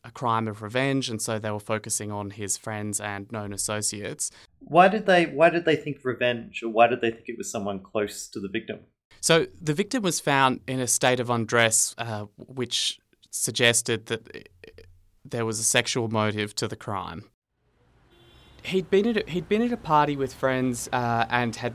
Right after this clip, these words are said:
Speaker 1: like, stopped in at the Oaks Hotel to have one last drink while, uh, his friends had gone home.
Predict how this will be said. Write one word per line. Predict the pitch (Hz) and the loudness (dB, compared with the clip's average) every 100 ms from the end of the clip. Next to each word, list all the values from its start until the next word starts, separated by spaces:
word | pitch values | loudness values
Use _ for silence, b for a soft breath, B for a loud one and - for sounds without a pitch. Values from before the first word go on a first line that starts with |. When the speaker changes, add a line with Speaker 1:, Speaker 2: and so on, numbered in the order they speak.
| - | 0
Speaker 1:
like, | 117 - | 0 0
stopped | - - 131 - - | -6 0 0 0 -2
in | 117 110 110 | 0 0 -2
at | - 107 - | -2 -2 -2
the | 117 | -4
Oaks | 104 104 - | -2 -2 -4
Hotel | 107 104 110 101 | -6 -2 -2 -2
to | 104 | -4
have | 104 104 98 - | -4 -4 -4 -4
one | 104 104 | -2 0
last | 104 98 95 - | 0 0 -2 -2
drink | 104 92 - | -2 -4 -4
while, | 113 101 95 95 | -2 0 -2 -4
uh, | 110 101 | -6 -6
his | 101 107 - | -10 -12 -8
friends | 101 101 | -6 -6
had | 104 - | -10 -6
gone | 101 98 | -4 -4
home. | - 104 95 87 120 | -4 -2 -2 -4 -8